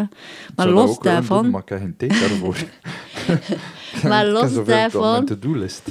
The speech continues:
Speaker 1: los daarvan, ja, voilà. Ehm, zijn er ook de gemakken en ik denk dat je dat ook moet combineren met eigenlijk een, een, ja, onbekende keuken brengen. Je moet het ook niet te moeilijk gaan maken, hè.
Speaker 2: Mm. <laughs> Eh, eh,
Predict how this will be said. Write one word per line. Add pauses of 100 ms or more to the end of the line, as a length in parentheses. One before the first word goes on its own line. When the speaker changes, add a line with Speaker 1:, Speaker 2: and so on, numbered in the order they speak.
(120)
Speaker 1:
los
daarvan,
ja,
voilà. (200)
Ehm, (560)
zijn
er
ook
de
gemakken
en
ik
denk
dat
je
dat
ook
moet
combineren
met
eigenlijk
een,
een, (120)
ja,
onbekende
keuken
brengen.
Je
moet
het
ook
niet
te
moeilijk
gaan
maken,
hè. (440)
Speaker 2:
Mm. (180)
<laughs> (500)
Eh,
eh,